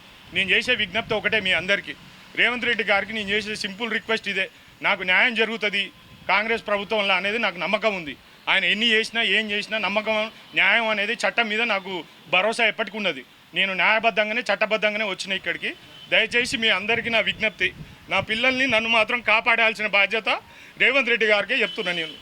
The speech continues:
పోలీసు వాళ్ళని కూడా మోసం చేస్తున్నాడు. దయచేసి ఈ అగిరు కార్తిక్ అనే వ్యక్తిని మాత్రం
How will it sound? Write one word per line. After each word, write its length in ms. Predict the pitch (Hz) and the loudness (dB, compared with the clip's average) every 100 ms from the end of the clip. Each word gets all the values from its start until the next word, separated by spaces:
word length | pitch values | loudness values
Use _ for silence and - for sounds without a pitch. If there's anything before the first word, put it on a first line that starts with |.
| - - - 185 | -14 -14 -6 0
పోలీసు 320 | 254 262 247 | 2 2 2
వాళ్ళని 220 | 240 226 | 2 2
కూడా 140 | 233 | 2
మోసం 340 | 285 226 240 214 | 2 2 2 0
చేస్తున్నాడు. 400 | 208 - 185 208 | 0 -2 -6 0
దయచేసి 580 | 190 214 220 220 233 392 - - - - | 2 4 2 2 0 -2 -6 -20 -16 -2
ఈ 80 | 185 | 2
అగిరు 360 | 185 202 262 | 2 2 0
కార్తిక్ 420 | 285 240 233 262 240 | 2 2 2 2 2
అనే 140 | 233 | 0
వ్యక్తిని 360 | - 508 285 240 | 0 0 0 2
మాత్రం 380 | 214 220 233 | 2 2 -2